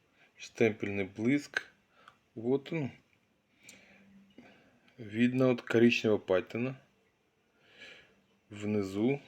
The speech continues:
дуже хорошо видно патину. Теж саме, ну, красива патина, штемпельний блиск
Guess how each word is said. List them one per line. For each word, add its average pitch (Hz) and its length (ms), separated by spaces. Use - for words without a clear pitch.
дуже 120 420
хорошо 120 640
видно 113 400
патину. 117 540
Теж 127 420
саме, 113 580
ну, 98 360
красива 104 500
патина, 131 640
штемпельний 98 720
блиск 104 540